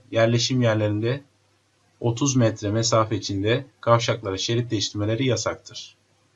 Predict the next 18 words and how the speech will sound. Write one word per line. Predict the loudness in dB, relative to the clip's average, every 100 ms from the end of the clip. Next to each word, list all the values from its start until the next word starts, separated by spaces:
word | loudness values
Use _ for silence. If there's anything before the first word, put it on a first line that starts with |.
| _ _ _ _ _ _ _ _ _ _ _ _ _
Ticari | -2 4 6 8 8
amaçlı | 8 6 4 0
yük | 0 -2 -2 4
veya | 6 8
yolcu | 6 4 2
taşımacılığında | 0 0 2 0 0 0 -2 -4
kullanılan | -6 -4 -4 -4 -4 -6 -8 _
araç | 4 6 4 0
resimleri | -4 -2 0 2 2
verilmiştir. | 2 0 -2 -6 -8 -16 -16 _ _ _ _ _ _ 2
Bu | 10
araçlardan | 12 10 8 4 6 4
hangilerini | 6 4 6 4 2 0 -4 -8 _
şehirler | -2 2 4 6 4
arasında | 6 4 2 -2 -4
kullanan | -4 -2 2 2 0
bir | -2
şoförün | -4 -6 -6 -6 -8